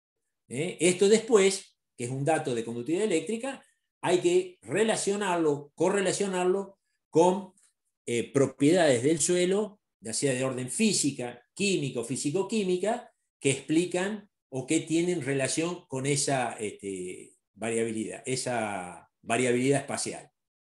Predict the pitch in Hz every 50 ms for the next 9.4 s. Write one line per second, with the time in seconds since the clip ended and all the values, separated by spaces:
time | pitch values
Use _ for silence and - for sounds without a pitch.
0 | _ _ _ - 110 131 147 143 - _ _ _ _ _ _ _ - 113 127 147
1 | 156 151 180 190 196 190 - 226 240 233 - - - _ _ _ _ _ _ _
2 | _ _ _ _ _ _ - 117 123 139 175 196 202 208 202 147 170 170 180 190
3 | 190 180 151 139 165 165 175 185 190 185 180 160 196 214 196 156 143 151 165 160
4 | 170 156 143 131 135 147 151 143 135 139 - 120 117 113 104 104 110 104 - 104
5 | - - 104 92 82 - _ _ _ _ _ _ _ _ _ _ _ 85 90 107
6 | 123 135 147 143 - _ _ _ _ _ _ _ _ 98 107 110 113 113 120 117
7 | 123 139 147 151 151 160 151 143 156 156 151 139 143 165 160 139 165 - - 208
8 | 196 185 190 208 226 220 - _ _ _ _ _ _ _ _ _ _ - 104 113
9 | 120 113 - - - - _